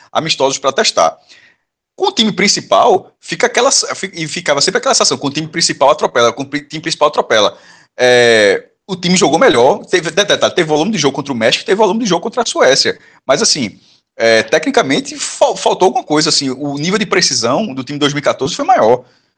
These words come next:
É, tirando a final, que a final foi uma final bem disputada e ganhou só na prorrogação. Então,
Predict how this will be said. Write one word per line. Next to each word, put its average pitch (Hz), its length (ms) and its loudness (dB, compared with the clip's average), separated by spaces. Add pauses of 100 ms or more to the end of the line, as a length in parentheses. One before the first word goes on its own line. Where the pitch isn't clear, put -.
(160)
É, 120 380 4
tirando 143 300 0
a 185 40 0
final, 117 380 2
que - 80 -4
a 110 60 -2
final 110 260 -2
foi 139 160 -6
uma 123 100 0
final 113 300 2
bem 104 400 -6
disputada 131 680 2
e 127 60 0
ganhou 120 320 2
só 123 80 -4
na 139 80 0
prorrogação. 131 600 0 (680)
Então, 160 320 0